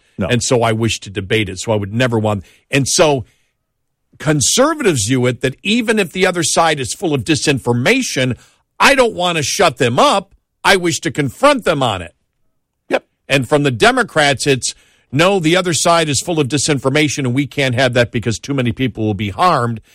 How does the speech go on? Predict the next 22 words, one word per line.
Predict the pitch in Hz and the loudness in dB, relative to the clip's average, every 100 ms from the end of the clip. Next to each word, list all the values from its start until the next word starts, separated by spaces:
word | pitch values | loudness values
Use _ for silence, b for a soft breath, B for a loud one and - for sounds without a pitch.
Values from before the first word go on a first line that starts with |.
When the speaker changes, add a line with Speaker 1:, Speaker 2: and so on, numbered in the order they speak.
| b b | b b
Speaker 2:
And | 123 117 | -4 -2
then | 95 160 220 165 147 151 127 _ _ _ | 0 2 2 2 -2 -6 -10 _ _ _
you | 127 | -4
realize | 123 151 226 185 143 131 127 120 - | -2 0 0 2 2 2 0 -2 -6
that | 120 - | -8 -4
the, | - - | -4 -6
some | - 156 143 | -4 -2 0
of | |
the | 123 104 - _ - | 0 -4 -8 _ 0
biggest | 269 208 117 - - _ _ _ _ _ _ _ _ _ _ _ | 0 2 -4 -8 -14 _ _ _ _ _ _ _ _ _ _ _
things | - 196 202 156 | 0 2 2 0
that | 143 | 2
they | 170 170 | 4 2
call | - 156 | 2 0
disinformation | 131 151 - 147 131 131 156 180 - 123 113 - _ _ _ _ _ _ _ | 2 0 0 -2 0 0 0 -2 -2 -2 -2 -6 _ _ _ _ _ _ _
that | 117 131 | 0 0
they | 104 95 175 214 | 0 2 2 4
wanted | 175 165 147 | 0 0 0
censored | - 190 196 - 120 117 - _ | 0 0 0 0 0 0 -4 _
was | 110 95 | -8 -4
not | 123 123 | -2 -2
disinformation, | 123 - 117 104 110 120 - 104 | -4 -8 -8 -4 -4 -4 -6 -12